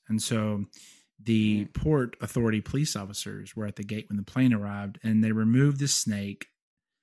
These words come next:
Speaker 1: There's no injuries, no impact to airport operations, and the plane later departed from Newark, New Jersey. So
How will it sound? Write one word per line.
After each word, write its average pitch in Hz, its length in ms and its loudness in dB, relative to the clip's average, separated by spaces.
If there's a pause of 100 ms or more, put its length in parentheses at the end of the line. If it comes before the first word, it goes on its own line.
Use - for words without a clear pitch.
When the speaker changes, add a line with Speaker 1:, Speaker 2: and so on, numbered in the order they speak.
(200)
Speaker 1:
There's 98 160 -6
no 120 180 4
injuries, 110 680 2 (540)
no 143 220 6
impact 139 520 4
to 139 120 0
airport 120 420 0
operations, 107 680 -2
and 101 120 -2
the 101 60 -4
plane 104 640 -6 (500)
later 104 320 -2
departed 95 560 -6
from 98 400 -10 (180)
Newark, - 480 -8 (720)
New 98 100 -18
Jersey. 92 360 -16
So 98 400 -10